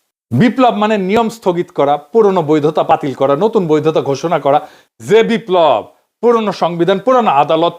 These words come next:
পুরনো নৈতিক মানদণ্ড চালু রাখে, সে আদতে সার্বভৌম না। সার্বভৌম না হইলে দায় মুক্তি দেওয়ার ক্ষমতা থাকে না, বরং নিজেই ভবিষ্যৎ বিচারের অধীন হয়ে পড়ে। হান্না আরেন্ট বলছিলেন, যে সহিংসতা একটা নতুন রাজনৈতিক সূচনা করতে পারে না,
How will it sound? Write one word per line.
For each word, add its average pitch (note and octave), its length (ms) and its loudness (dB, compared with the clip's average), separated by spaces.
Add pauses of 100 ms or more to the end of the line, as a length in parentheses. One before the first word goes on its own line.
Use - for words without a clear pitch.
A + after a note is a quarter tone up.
পুরনো B3 300 0
নৈতিক F#3+ 400 0
মানদণ্ড F3 480 -2
চালু B3 340 0
রাখে, E3 320 0 (440)
সে G3+ 280 0
আদতে E3 400 -2
সার্বভৌম B2 720 -4
না। - 160 -20 (460)
সার্বভৌম C4+ 600 0
না C4+ 180 2
হইলে B3 220 2
দায় B3 320 0
মুক্তি A#3+ 280 -4
দেওয়ার F#3+ 180 0
ক্ষমতা F#3 320 -6
থাকে A2+ 240 -18
না, D#2 180 -20 (280)
বরং G3+ 220 2
নিজেই G#3 480 2
ভবিষ্যৎ G#3 460 0
বিচারের F#3 560 -2
অধীন D3+ 260 0
হয়ে B2 240 -6
পড়ে। F#2 140 -20 (1040)
হান্না F3 340 2
আরেন্ট C4+ 300 0
বলছিলেন, G#3+ 680 -2 (120)
যে F3+ 240 2
সহিংসতা A#3 560 -2
একটা A#3 180 -4
নতুন A3+ 380 -4
রাজনৈতিক F#3+ 480 -2
সূচনা A3 420 -6
করতে A#2+ 240 -10
পারে B2 200 -2
না, B2 120 -6